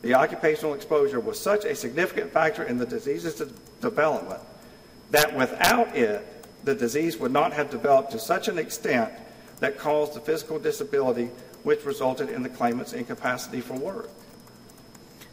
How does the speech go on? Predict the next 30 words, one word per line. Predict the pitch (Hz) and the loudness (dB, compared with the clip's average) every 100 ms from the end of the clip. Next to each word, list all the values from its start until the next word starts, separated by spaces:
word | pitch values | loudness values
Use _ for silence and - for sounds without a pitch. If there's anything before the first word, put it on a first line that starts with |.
| - | -4
I | - | 0
don't | - 233 | 2 2
know | 180 | 0
where | 175 165 | 2 2
the | 151 | 4
evidence | 170 208 147 - | 4 4 -2 -2
is | - 170 127 147 | 2 2 2 -2
that | - | -6
the | - | -4
bone | 139 156 | -2 -2
spurs | - - 123 120 | -2 -2 0 0
or | - 131 | 0 2
all | 139 | 2
this | 139 120 | 0 -4
stuff | 151 135 - | 0 0 2
caused | 160 147 | -2 0
him | 139 120 | -4 -6
to | 120 | -2
go | 120 | 2
out | 120 107 | 4 2
of | |
work. | 139 151 - - | 0 -2 -4 -8
What | 170 - | -8 -2
caused | 170 196 214 | 2 4 2
him | 180 | -2
to | 147 | -2
go | 143 139 | 0 2
out | 131 | 2
of | 151 | 2
work, | 180 - | -2 -4